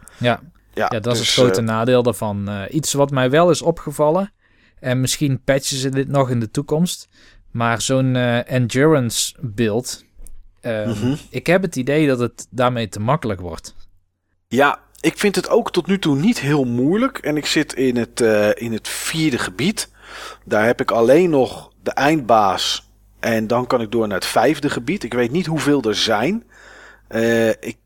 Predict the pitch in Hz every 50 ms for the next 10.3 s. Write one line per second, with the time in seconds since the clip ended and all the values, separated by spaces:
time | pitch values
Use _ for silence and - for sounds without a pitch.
0 | _ - - 82 98 127 135 160 156 - 143 - - 120 107 117 117 127 131 127
1 | 117 113 120 151 160 143 131 135 127 117 107 - - - 170 - 127 - - -
2 | - - - - - - - - - - _ _ - - - - - - - -
3 | - - 139 131 120 110 - - 117 101 101 92 87 104 120 123 117 110 98 98
4 | 92 101 107 143 143 - - 156 147 151 156 156 170 202 208 - _ - - -
5 | - - - - 92 - - 113 110 113 101 98 113 110 - - - 135 120 113
6 | 120 120 120 117 - - 120 110 113 110 110 110 113 127 147 156 139 101 95 92
7 | 95 107 123 117 - 117 117 117 - - 110 110 107 113 117 110 107 117 110 107
8 | - - - 110 101 104 104 120 135 170 190 - - - - - - - - -
9 | _ _ _ - 131 135 135 135 127 - - - - - - - _ _ - 127
10 | 131 127 123 123 120 120